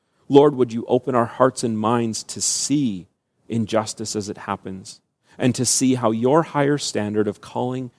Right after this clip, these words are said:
us to love our neighbors as ourselves can be such a radical and transformational way of our world being shaped and transformed, of your presence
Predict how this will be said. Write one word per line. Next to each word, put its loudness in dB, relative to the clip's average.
us -2
to -10
love 0
our 0
neighbors -4
as -6
ourselves -8
can 0
be -4
such -6
a -2
radical -2
and -4
transformational -4
way -6
of -2
our 4
world 2
being -6
shaped -6
and -8
transformed, -8
of 2
your 6
presence -2